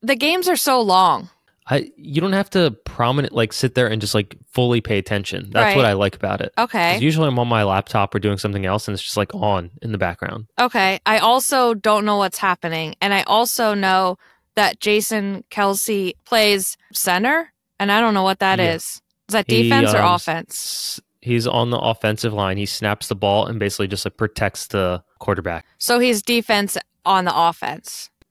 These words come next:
Speaker 2: Yeah.
Speaker 1: Okay. I'm gonna start
Speaker 2: Y-,
Speaker 1: a new
Speaker 2: yes.
Speaker 1: series on explaining football in a non-football watcher way to understand.
Speaker 2: <laughs> Right.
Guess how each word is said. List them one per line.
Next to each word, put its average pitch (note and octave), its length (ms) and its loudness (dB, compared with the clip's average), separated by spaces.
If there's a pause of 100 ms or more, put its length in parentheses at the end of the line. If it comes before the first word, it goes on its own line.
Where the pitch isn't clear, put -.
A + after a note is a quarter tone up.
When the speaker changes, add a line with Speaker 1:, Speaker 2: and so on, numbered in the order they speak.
Speaker 2:
Yeah. C3 320 2 (520)
Speaker 1:
Okay. F#3 420 -2 (480)
I'm C4 180 2
gonna G4+ 200 0
start B3+ 280 2
Speaker 2:
Y-, B3 60 2
Speaker 1:
a - 20 2
new A3+ 140 2
Speaker 2:
yes. C#4 120 -2
Speaker 1:
series G3+ 520 2 (260)
on G#3+ 180 2
explaining B3 640 0
football G3+ 760 2 (460)
in G#3+ 180 2
a F#3 300 4
non-football G#3 1080 0
watcher G3 440 0
way D#3 380 -2 (240)
to F3 80 -4
understand. D#3+ 580 -4
Speaker 2:
<laughs> B2 40 0
Right. G#2 200 -2